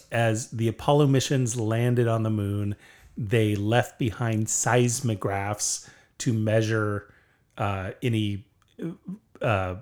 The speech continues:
variations, any, any movement within the crust of the moon. And then on subsequent missions, as the impact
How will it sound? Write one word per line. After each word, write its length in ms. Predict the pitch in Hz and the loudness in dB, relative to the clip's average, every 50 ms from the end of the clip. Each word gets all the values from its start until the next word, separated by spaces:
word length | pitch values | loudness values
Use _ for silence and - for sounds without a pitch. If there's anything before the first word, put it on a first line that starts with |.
| - _ - | -14 _ -12
variations, 760 | 156 117 104 120 110 110 107 104 107 107 - - 123 110 101 110 | -8 -2 0 0 2 2 2 2 0 0 -2 -2 -2 -2 -2 0
any, 340 | 107 104 98 95 110 127 | -2 -2 -2 -4 -6 -8
any 180 | 110 101 101 101 | -6 -6 -4 -4
movement 720 | 98 101 107 123 139 143 123 123 120 113 107 107 - - - 156 | -2 0 4 6 6 6 6 4 2 2 2 0 -2 -6 -6 -4
within 360 | 113 110 110 - 113 101 101 | -2 -2 0 0 -2 -2 -2
the 100 | 98 92 | -4 -6
crust 520 | - - - - 107 107 110 - - - - | -8 -6 -2 0 0 2 0 -2 -4 -6 -6
of 300 | - 135 107 98 101 - | -4 -4 -4 -4 -4 -6
the 120 | 98 95 | -6 -4
moon. 560 | 95 101 110 123 120 107 101 92 92 98 107 - - - - - - - - _ _ - | -2 0 0 2 2 0 0 -4 -6 -8 -10 -10 -14 -20 -20 -20 -20 -20 -20 _ _ -6
And 160 | - 120 110 113 | -2 0 0 2
then 200 | 113 113 110 - | 0 0 -2 -2
on 320 | - - 120 120 117 113 | -4 -4 -4 -2 -2 -2
subsequent 960 | 107 - - - 175 156 135 - - 127 - - 135 120 117 120 113 - - - _ _ - | -2 -2 2 2 2 2 2 -2 -6 -6 -2 0 0 2 2 0 -2 -6 -8 -10 _ _ -6
missions, 580 | 139 135 165 196 - - 127 120 120 120 120 - | -2 0 0 0 0 0 -2 0 0 -2 -2 -4
as 640 | - 139 120 113 107 107 107 104 - - - - - - _ _ _ _ _ _ - | -4 -4 -4 -2 -2 -2 -2 -4 -4 -6 -8 -12 -20 -20 _ _ _ _ _ _ -10
the 140 | - 104 - - - | -8 -8 -8 -6 -2
impact 760 | 139 139 147 139 - - - 135 123 131 131 - - - - | 0 2 2 2 0 0 0 2 2 2 0 -2 -8 -12 -10